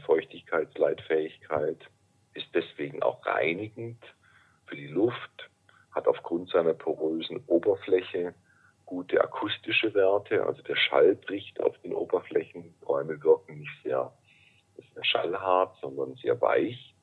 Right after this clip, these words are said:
und bieten auch eine schöne Raumakustik. Er riecht gut, ähm, er ist eine Ressource, die uns fast unendlich zur Verfügung steht. Es ist einfach unsere Erde,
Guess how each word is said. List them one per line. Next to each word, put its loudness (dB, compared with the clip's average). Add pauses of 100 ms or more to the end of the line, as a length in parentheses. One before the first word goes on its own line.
(420)
und -20
bieten -10
auch 2
eine -10
schöne -2
Raumakustik. 2 (260)
Er 0
riecht -8
gut, -10 (880)
ähm, -2 (680)
er 12
ist -2 (880)
eine 2
Ressource, 6
die -6
uns 0
fast 0
unendlich -2
zur -8
Verfügung -8
steht. -2
Es -10
ist -6
einfach -4
unsere 0
Erde, 2